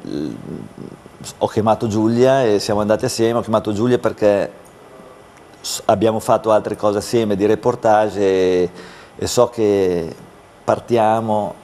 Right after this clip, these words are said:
e ognuno fa il suo lavoro, però ci, alla fine mettendo assieme i lavori funzionano, nel senso che lei ha un modo di scrivere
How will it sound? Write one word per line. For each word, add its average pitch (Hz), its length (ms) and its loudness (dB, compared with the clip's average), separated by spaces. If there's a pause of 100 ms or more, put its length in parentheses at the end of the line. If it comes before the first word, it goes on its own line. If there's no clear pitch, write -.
e 92 440 -4
ognuno 104 320 -2
fa 110 140 0
il 101 40 2
suo 110 140 -2
lavoro, 104 400 2
però 98 220 0
ci, 78 920 -4
alla 98 180 0
fine 101 380 -4
mettendo 107 420 -4
assieme 104 300 -4
i - 20 2
lavori 104 260 0
funzionano, 92 720 -4
nel 82 120 -6
senso 98 320 -6
che 98 120 -6
lei 101 120 4
ha 104 40 -2
un 98 80 -4
modo 98 240 2
di 92 120 -4
scrivere 95 560 -2